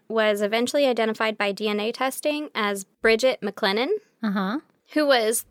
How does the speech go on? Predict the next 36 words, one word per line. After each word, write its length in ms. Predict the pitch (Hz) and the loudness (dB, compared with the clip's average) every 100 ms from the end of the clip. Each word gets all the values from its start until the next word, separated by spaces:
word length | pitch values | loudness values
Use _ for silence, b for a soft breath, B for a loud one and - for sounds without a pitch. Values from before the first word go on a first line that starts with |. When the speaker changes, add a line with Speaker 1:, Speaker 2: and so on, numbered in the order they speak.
| - | 0
Speaker 1:
thirty-four 420 | 302 349 - 240 | 2 2 2 2
years 240 | 226 220 | 4 2
old. 280 | 185 - 226 _ b b b | 0 -4 -10 _ b b b
She 160 | - 269 | -4 0
was 120 | 277 | 2
originally 420 | 262 233 240 247 | 2 2 2 -2
from 200 | 247 226 | 0 -2
New 120 | 226 220 | 0 0
Zealand 440 | 202 196 208 269 | 0 -2 -2 -2
and 160 | 285 220 | -2 -2
was 120 | 202 | 0
a 60 | 202 | 0
mother 300 | 196 202 202 | 0 2 0
of 120 | 190 | 0
two 160 | - 285 | -6 -2
boys, 600 | 226 180 233 427 - - _ _ _ | 0 2 0 0 -4 -12 _ _ _
and 420 | 220 202 185 190 - | -4 -2 -4 -4 -6
she 200 | - 233 | -4 0
moved 280 | 226 220 220 | 2 0 0
to 80 | 220 | -10
Camden 720 | - 208 196 202 202 196 196 - _ | -2 -2 0 2 0 0 -6 -12 _
and 220 | 220 202 196 | -4 -4 -4
became 460 | 208 - 202 196 190 | -6 -4 -4 -4 -6
a 80 | 190 | -6
drug-addicted 640 | 196 190 196 180 - 185 | -2 -2 -2 -6 -4 -6
sex 300 | - 185 - | -2 -6 -4
worker 320 | 196 190 196 - | -8 -6 -6 -4
as 200 | 240 240 | -6 -4
well. 280 | 415 - - _ _ - | -4 -4 -8 _ _ -2
Speaker 2:
Hmm. 240 | 427 214 190 _ _ _ | 0 0 -2 _ _ _
He's 220 | - 285 | -6 -2
got 200 | 196 196 | 0 0
a 60 | |
type. 360 | 214 233 180 - - _ _ _ _ _ | 0 0 -2 -6 -20 _ _ _ _ _
Speaker 1:
I 240 | 262 359 466 | 4 4 2
kept 500 | - - 254 - - | -4 2 2 2 -4